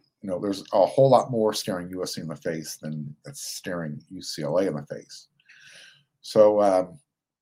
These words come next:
yeah, it's a safe bet that, uh, it's always better for U S C to be highly ranked and for U C L A just to kinda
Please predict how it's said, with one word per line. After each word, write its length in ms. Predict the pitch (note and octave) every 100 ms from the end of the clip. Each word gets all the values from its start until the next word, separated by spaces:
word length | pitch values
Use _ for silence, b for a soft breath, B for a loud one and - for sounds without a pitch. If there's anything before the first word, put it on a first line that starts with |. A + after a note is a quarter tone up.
| _ _ _ _ _ _ _ _ _ _ -
yeah, 180 | G2 -
it's 140 | C#3
a 60 | E3
safe 340 | C#3+ F3+ D3+
bet 300 | - E2+ - _ _ _ _ _ - -
that, 220 | A2+ G2
uh, 240 | F#2+ F2 - _ b b b b b b b _ _ _ _ _ _ _ _ _ -
it's 260 | C#3+ C#3 - -
always 640 | G#3 A3 G3 D#3+ C3 A2+
better 580 | - B2+ A#2 F#2+ F#2+ - -
for 340 | - A#2+ G#2+
U 280 | G#2 C3 C#3+
S 200 | C#3 -
C 340 | A2+ E2+ D#2+ _ _ _ _ _ _ _ -
to 120 | A#2
be 140 | A2+
highly 360 | G#2 G2+ G2+ G2
ranked 340 | E2 D#2+ - _ _ _ _ _ A#2
and 180 | G#2+
for 80 | -
U 140 | A2 C#3+
C 220 | C#3+ D#3
L 180 | B2+ G#2+
A 120 | A2
just 220 | E3 F3
to 120 | A3 G#3+
kinda 380 | G#3+ G#3 G3+